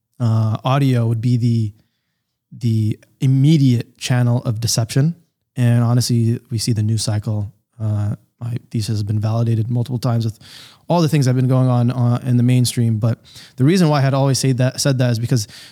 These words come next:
the, the technology for, say, for example, for voice clones has already hit that threshold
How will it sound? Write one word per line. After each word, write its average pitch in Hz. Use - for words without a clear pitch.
the, 127
the 147
technology 151
for, 120
say, 120
for -
example, 110
for 110
voice 113
clones 104
has 117
already 143
hit 120
that 123
threshold 110